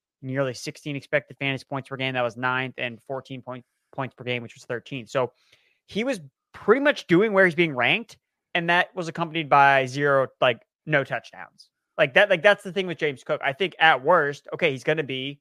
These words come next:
a low-end fantasy R B one because we know he's explosive. We know he can make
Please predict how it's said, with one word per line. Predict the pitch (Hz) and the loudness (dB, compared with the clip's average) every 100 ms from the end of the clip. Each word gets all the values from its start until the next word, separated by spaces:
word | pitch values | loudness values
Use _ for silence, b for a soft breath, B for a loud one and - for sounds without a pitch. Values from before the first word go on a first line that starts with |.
| _ _ | _ _
a | 135 | -8
low-end | 135 127 135 139 | -6 -4 -6 -8
fantasy | 123 120 123 139 | -10 -10 -6 -2
R | 135 | 0
B | 160 | -2
one | 131 104 117 - _ - | -6 -10 -12 -20 _ -18
because | 139 139 120 | -4 -4 -4
we | |
know | 131 127 127 | -6 -4 -6
he's | 131 | -10
explosive. | 151 - 131 123 139 127 | -14 -8 -6 -4 -8 -8
We | |
know | 123 | -8
he | 127 | -8
can | 131 | -4
make | 135 131 | -4 -4